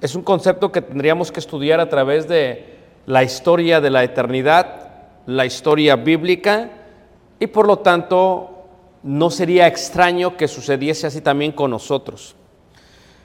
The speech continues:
¿Por qué una tierra produce bendición y por qué una tierra produce maldición? Es una pregunta que nos vamos a contestar al final de la lección, si Dios permite.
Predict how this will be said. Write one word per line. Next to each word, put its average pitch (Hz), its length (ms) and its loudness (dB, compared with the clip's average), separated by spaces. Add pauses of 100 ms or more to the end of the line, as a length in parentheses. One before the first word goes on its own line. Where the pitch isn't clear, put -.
(460)
¿Por 127 160 0
qué 175 120 4
una 196 200 8
tierra 185 280 8
produce 151 920 6 (120)
bendición 135 640 0
y 190 40 4
por 135 180 -2
qué 151 80 -4
una 160 180 0
tierra 165 400 4
produce 135 440 -2
maldición? 139 680 -2
Es 143 140 -10
una 160 160 -4
pregunta 143 400 -4
que 123 80 -6
nos 117 100 -2
vamos 135 240 -4
a 131 100 -2
contestar 127 680 -4 (320)
al 117 120 -2
final 127 300 -2
de 135 80 0
la 120 80 4
lección, 110 380 -4
si 127 100 -10
Dios 117 220 -4
permite. 117 480 -6